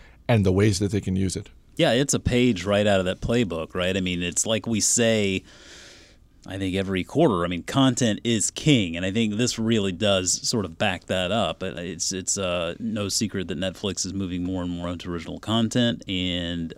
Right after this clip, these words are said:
Speaker 2: uh, this gives them an interesting sort of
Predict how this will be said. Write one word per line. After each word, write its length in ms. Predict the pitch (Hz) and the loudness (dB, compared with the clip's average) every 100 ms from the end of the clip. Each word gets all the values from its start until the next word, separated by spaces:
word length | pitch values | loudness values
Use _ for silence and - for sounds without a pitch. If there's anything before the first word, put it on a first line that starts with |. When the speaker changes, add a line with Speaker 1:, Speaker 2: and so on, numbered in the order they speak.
| - | -14
Speaker 2:
uh, 300 | 107 90 87 - | -10 -10 -10 -12
this 460 | 87 110 135 - | -2 2 4 2
gives 400 | - 107 101 90 | 0 0 0 0
them 420 | 98 98 95 90 87 - - - - - _ _ _ _ | 0 0 0 -2 -6 -12 -20 -20 -20 -20 _ _ _ _
an 320 | 62 - 131 120 | -14 -4 0 2
interesting 640 | 120 117 123 - 113 107 | 2 0 0 2 2 2
sort 300 | - 120 107 | 2 2 2
of 260 | 101 90 | 2 -2